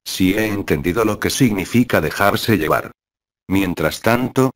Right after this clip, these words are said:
¿qué significa dejar las emociones y la mente ser? Hoy es reemplazado por el gran silencio, el instante presente. Pero no hay corriente eléctrica en el instante presente.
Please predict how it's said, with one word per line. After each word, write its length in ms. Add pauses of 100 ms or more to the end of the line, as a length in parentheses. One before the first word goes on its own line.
¿qué 140
significa 720
dejar 340
las 180
emociones 600
y 40
la 120
mente 380
ser? 360 (100)
Hoy 300
es 160
reemplazado 840
por 140
el 140
gran 280
silencio, 720 (120)
el 180
instante 580
presente. 600 (560)
Pero 240
no 160
hay 160
corriente 560
eléctrica 500
en 160
el 100
instante 600
presente. 580